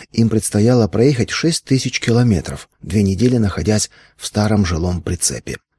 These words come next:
На румынской границе эти курьеры встретились с тем же таможенником, который в прошлый раз демонтировал их машину. Тогда он был до такой степени пьяным, что теперь не узнал их.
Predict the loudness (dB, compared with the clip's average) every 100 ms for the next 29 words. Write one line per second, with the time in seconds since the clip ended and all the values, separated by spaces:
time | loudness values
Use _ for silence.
0 | _ _ _ _ -16 -2 0 2 2 2
1 | 0 -2 0 2 2 2 0 -2 0 -2
2 | -2 -2 -2 0 2 2 0 0 0 2
3 | 0 0 -2 0 0 0 -2 2 2 2
4 | 2 2 0 -2 -18 -6 -2 0 2 2
5 | 0 -2 0 2 2 0 -2 0 2 2
6 | 2 2 2 0 -2 0 0 0 -4 -6
7 | -8 -10 -20 -18 -14 -4 -2 2 4 4
8 | 4 2 2 0 0 0 2 0 2 0
9 | 0 0 2 4 2 -2 -2 0 0 2
10 | 2 4 2 -2 -6 -10 -12 -14